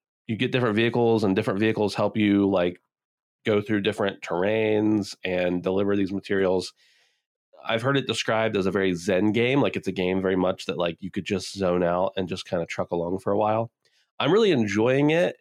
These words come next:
the little bit of it I've played. The only thing is that there are parts at the very beginning, you know, like every game where you're just grinding and everything, that, and you're just doing fetch quests and whatnot. At the very beginning, it's like you get this little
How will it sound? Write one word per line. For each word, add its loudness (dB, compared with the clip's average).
the 0
little 2
bit 2
of 2
it 0
I've -2
played. 0
The -2
only 2
thing 0
is 2
that 0
there 2
are 0
parts -2
at -4
the -2
very 2
beginning, 0
you -2
know, 0
like 0
every -2
game -2
where 0
you're -2
just -6
grinding -4
and 0
everything, -4
that, 0
and 0
you're 2
just -4
doing 2
fetch -2
quests -2
and 0
whatnot. 0
At -4
the -2
very 0
beginning, 2
it's -2
like -4
you -6
get -2
this -2
little 0